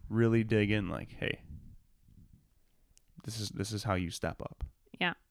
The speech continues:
Speaker 1: This is how you take back your, you know, your relationship."
Speaker 2: Mm-hmm.
Speaker 1: Dude, we should do it.
Speaker 2: That would be a really cool thing.
Speaker 1: How do we even start that?
Speaker 2: We just did.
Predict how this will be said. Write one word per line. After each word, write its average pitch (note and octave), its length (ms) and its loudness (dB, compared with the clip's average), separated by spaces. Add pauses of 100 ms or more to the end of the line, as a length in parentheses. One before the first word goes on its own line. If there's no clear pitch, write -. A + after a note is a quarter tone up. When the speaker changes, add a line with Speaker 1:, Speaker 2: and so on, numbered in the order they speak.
(680)
Speaker 1:
This A2 180 -6
is G#2+ 100 -6
how G2 140 0
you F#2 200 0
take E2+ 260 -6
back - 340 -4 (1120)
your, F#2+ 200 -6
you G2+ 120 -4
know, - 140 -6 (260)
your A2+ 140 -6
relationship." - 640 -8 (640)
Speaker 2:
Mm-hmm. F3 340 12 (540)
Speaker 1:
Dude, - 120 -14 (160)
we - 80 -18
should - 160 -20 (180)
do - 80 -18
it. - 500 -20 (140)
Speaker 2:
That F#3+ 100 2
would F#3+ 100 -2
be G3+ 120 4
a G3+ 80 6
really E3+ 720 4
cool C3+ 220 -4
thing. F2 260 -8
Speaker 1:
How A#2 120 0
do A#2 100 4
we B2+ 140 0
even A2 220 -2
start D2+ 460 -4
that? - 220 -6 (200)
Speaker 2:
We G3 160 8
just - 280 -2
did. - 160 -2